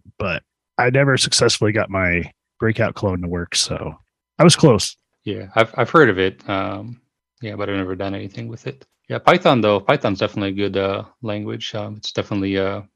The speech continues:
Speaker 2: more, I don't wanna say beginner friendly, but it's definitely, uh, more accessible, I think.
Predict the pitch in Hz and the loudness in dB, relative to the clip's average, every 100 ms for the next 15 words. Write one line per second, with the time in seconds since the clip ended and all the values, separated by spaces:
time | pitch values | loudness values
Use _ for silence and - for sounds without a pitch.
0 | _ 104 101 98 92 110 123 107 110 85 | _ -8 -6 -6 -2 0 2 0 0 -2
1 | 92 98 127 131 135 139 98 95 95 - | -2 -2 -2 -2 -4 -4 -4 -4 -4 -6
2 | 101 98 92 90 90 90 90 - 101 - | -4 -4 -2 -2 -2 -4 -4 -6 -6 -6
3 | 107 120 _ _ 123 139 147 | -10 -12 _ _ -16 -14 -16